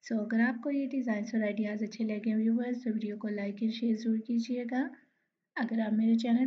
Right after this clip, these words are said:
पे नए हो तो channel को भी ज़रूर subscribe कीजिएगा viewers, Bell icon को ज़रूर press कीजिएगा ताकि मेरी हर नई आने वाली video आपको मिल सके और आप इसी तरह से new designs को, new ideas को, न्यू fashion trends को, new dresses को देख सकें, enjoy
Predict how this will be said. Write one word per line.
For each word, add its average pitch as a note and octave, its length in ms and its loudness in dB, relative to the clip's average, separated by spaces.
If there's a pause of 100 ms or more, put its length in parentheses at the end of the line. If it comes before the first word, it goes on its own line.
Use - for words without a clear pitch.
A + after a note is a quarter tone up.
पे C4 80 2
नए A3 220 2
हो G#3 200 0
तो G#3+ 80 -2
channel G#3 300 -2
को A3 160 -4
भी G#3+ 100 0
ज़रूर A3 240 0
subscribe A3+ 640 -2
कीजिएगा A#3+ 460 -4
viewers, A#3+ 520 -2
Bell G3+ 200 0
icon G#3 300 0
को A#3 120 -4
ज़रूर G#3+ 300 0
press A3+ 260 0
कीजिएगा C4+ 540 -2
ताकि A3+ 280 -2
मेरी G#3+ 260 0
हर G#3+ 80 0
नई G#3 160 0
आने G#3+ 180 2
वाली G#3 220 -4
video G#3+ 260 -4
आपको A3+ 240 -4
मिल G#3+ 260 2
सके B3+ 320 -2 (840)
और A3+ 180 2
आप G#3+ 200 -4
इसी A3+ 160 -2
तरह A3+ 220 4
से B3+ 180 0
new A3+ 280 6
designs G#3 440 -2
को, A3+ 140 0
new G#3+ 220 2
ideas G#3 480 -4
को, A3+ 140 -6
न्यू A3 220 0
fashion A3+ 420 2
trends B3 300 -2
को, C4 140 -4
new B3 240 0
dresses A#3+ 420 -4
को B3+ 160 -2
देख A#3+ 220 -2
सकें, B3+ 280 -4
enjoy A#3 340 2